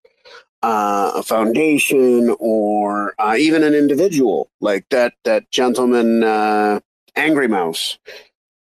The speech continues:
uh, if, if you harm users in Cosmos, like, we're gonna take that very, very seriously.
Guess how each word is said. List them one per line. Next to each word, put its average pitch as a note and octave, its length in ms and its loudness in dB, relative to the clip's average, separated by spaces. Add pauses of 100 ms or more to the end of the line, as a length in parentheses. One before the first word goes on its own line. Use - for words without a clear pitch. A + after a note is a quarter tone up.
(380)
uh, B2+ 440 0
if, - 520 -4 (280)
if D3+ 220 -2
you E3 140 2
harm C4+ 360 0
users B2 400 0
in G#2+ 160 0
Cosmos, G#2 640 -6
like, F#2+ 160 -4 (640)
we're C3+ 260 0
gonna C#3 300 0 (140)
take A2+ 220 -4
that F#2 180 -2
very, F#2+ 240 -2
very E2+ 240 -2
seriously. - 560 -4